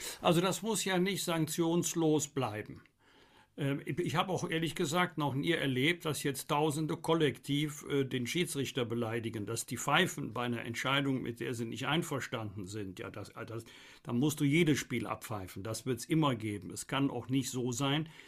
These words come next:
dass das Verhalten von Zuschauern am Ende darüber entscheidet, ob das Spiel ordnungsgemäß zu Ende gebracht wird oder nicht.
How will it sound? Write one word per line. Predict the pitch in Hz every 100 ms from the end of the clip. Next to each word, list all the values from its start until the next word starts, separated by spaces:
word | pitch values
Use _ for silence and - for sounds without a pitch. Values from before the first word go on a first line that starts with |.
| - -
dass | - -
das | 139 -
Verhalten | 139 123 143 147 131
von | 131 127 117
Zuschauern | - 202 180 143 123 117
am | 117 123
Ende | 135 139 135
darüber | 123 117 120
entscheidet, | 120 113 - 120 123 -
ob | 110 -
das | 123
Spiel | 120 - 139
ordnungsgemäß | 127 135 - 131 120 - 117 120 110
zu | -
Ende | 90 113 120
gebracht | 123 113 131 117 123
wird | 127 -
oder | 120 110
nicht. | 151 135 -